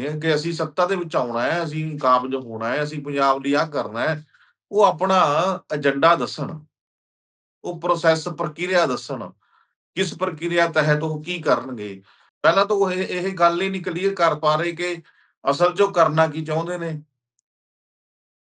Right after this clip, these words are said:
ਵੱਖਰੇ ਰਾਜ ਦੀ ਗੱਲ ਕਰਦੇ ਆ, ਵੱਖਰੇ ਰਾਜ ਦੀ ਸਥਾਪਨਾ ਕਰਦੇ ਆ, ਵੱਖਰੇ ਅਧਿਕਾਰਾਂ ਦੀ ਗੱਲ ਕਰਦੇ ਆ ਜਾਂ ਹੋਰ ਕੋਈ ਗੱਲ ਕਰਦੇ, ਕਿਹੜੀ ਗੱਲ ਕਰਨੀ ਚਾਹੁੰਦੇ ਆ,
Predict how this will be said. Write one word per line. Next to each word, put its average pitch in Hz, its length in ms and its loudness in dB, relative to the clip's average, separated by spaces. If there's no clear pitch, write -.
ਵੱਖਰੇ 165 360 2
ਰਾਜ 156 260 6
ਦੀ 160 200 -4
ਗੱਲ 160 220 4
ਕਰਦੇ 156 400 0
ਆ, 156 80 4
ਵੱਖਰੇ 151 360 -4
ਰਾਜ 151 220 2
ਦੀ 147 60 -4
ਸਥਾਪਨਾ 143 500 0
ਕਰਦੇ 147 340 -2
ਆ, 151 40 0
ਵੱਖਰੇ 147 340 -2
ਅਧਿਕਾਰਾਂ 147 420 2
ਦੀ 147 180 -4
ਗੱਲ 151 160 0
ਕਰਦੇ 147 460 0
ਆ 151 40 4
ਜਾਂ 151 160 0
ਹੋਰ 151 320 -2
ਕੋਈ 156 140 -8
ਗੱਲ 147 220 0
ਕਰਦੇ, 143 360 -2
ਕਿਹੜੀ 185 340 -2
ਗੱਲ 180 180 2
ਕਰਨੀ 165 340 -2
ਚਾਹੁੰਦੇ 151 360 -2
ਆ, 156 100 4